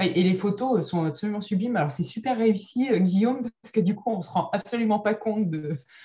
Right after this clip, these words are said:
que vous avez, euh, jonglé avec les, les personnes, euh,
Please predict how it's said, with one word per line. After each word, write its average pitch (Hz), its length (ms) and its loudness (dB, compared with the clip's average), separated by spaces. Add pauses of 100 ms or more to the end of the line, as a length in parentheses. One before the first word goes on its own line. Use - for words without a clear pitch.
(140)
que - 80 -10
vous 185 240 -2
avez, 190 400 2
euh, 151 120 -4 (440)
jonglé 208 500 0
avec 175 280 -4
les, 175 180 -6
les 180 120 0
personnes, 202 600 -4
euh, 147 220 -8